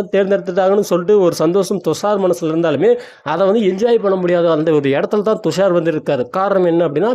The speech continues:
பேசக்கூடாது, துண்டை கட்டி தான் வந்து பேசக்கூடாது. வாரம் முழுக்கவே வந்து வாயில துண்டை கட்டி தான் இருக்கணும். So, இது எந்த விதத்துல வந்து இது சூட்டபிள் ஆகும், ஏன் வந்து இந்த மாதிரி வந்து யோசிச்சாங்கன்னு சொல்லிட்டு எனக்கு வந்து சத்தியமா வந்து புரியல.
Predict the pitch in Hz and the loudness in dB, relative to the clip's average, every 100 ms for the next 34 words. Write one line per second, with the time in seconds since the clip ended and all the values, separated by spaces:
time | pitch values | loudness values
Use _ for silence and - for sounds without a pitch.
0 | 240 185 196 175 - 135 113 117 190 202 | -2 -2 0 -2 -2 -2 -2 -4 -4 -2
1 | 190 170 160 185 175 175 165 170 156 196 | -2 -4 0 0 0 -2 -2 -2 -2 0
2 | 151 139 180 180 170 170 180 185 147 151 | 0 0 0 0 0 0 0 0 0 -2
3 | 151 151 165 180 156 151 156 135 226 226 | -2 -4 -4 -2 -2 0 -2 0 -2 -2
4 | - - 190 170 151 147 220 240 269 208 | -14 -6 -2 -2 -2 -2 -2 0 0 2
5 | 220 220 214 180 208 175 170 151 139 208 | 0 0 0 2 0 2 2 2 0 -4
6 | 180 180 160 147 156 127 - - 170 226 | -2 -2 0 0 -2 -4 -6 -4 0 2
7 | 247 220 190 196 185 180 180 180 165 185 | 2 2 0 0 0 0 0 2 2 0
8 | 190 185 170 165 160 160 151 156 143 131 | 2 0 0 -2 0 0 0 -2 -4 -4
9 | 180 180 170 147 143 135 | -2 0 0 0 0 0